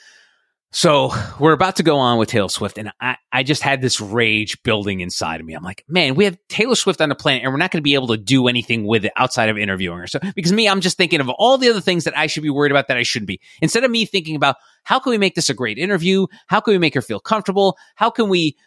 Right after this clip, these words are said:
make this so that it's just a wonderful experience for everyone?" No, I was thinking like, "Oh, man, I'm so pissed off at the fact that we're not gonna be able to share this with our listeners on our video channels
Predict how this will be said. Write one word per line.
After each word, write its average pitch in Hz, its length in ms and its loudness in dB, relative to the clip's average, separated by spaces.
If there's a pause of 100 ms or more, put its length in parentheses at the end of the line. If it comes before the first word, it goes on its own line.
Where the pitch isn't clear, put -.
(120)
make 170 320 0
this 180 200 2
so 160 120 4
that 139 200 0
it's 143 140 -4
just - 220 -4
a 139 60 4
wonderful 165 440 0
experience 156 360 -2
for 151 80 -2
everyone?" 170 240 2
No, 160 180 0 (120)
I 190 120 0
was 226 140 -4
thinking 165 200 0
like, 139 220 -2 (160)
"Oh, 151 140 4
man, 110 300 0 (340)
I'm 160 160 2
so 202 300 2
pissed - 300 0
off 151 180 2
at 139 40 -8
the 135 80 -4
fact 131 240 -2
that 110 100 -6
we're 147 160 0
not 170 200 0
gonna 151 120 0
be 143 120 4
able 127 140 0
to 113 60 -2
share 143 300 2
this 131 180 -2
with 143 100 -2
our 123 120 2
listeners 123 340 -2
on 110 160 -2
our 107 100 2
video 113 300 2
channels 107 480 -2